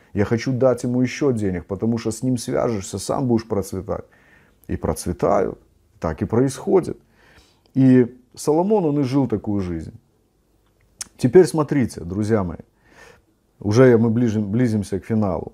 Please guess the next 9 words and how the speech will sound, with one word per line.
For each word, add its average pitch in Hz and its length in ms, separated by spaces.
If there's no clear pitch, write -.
Наслаждение, 131 1000
подводим 110 540
итог, 95 280
держит 120 560
человека 113 580
беззаботным, 117 1000
зрячим 117 680
и 123 80
знающим. 98 760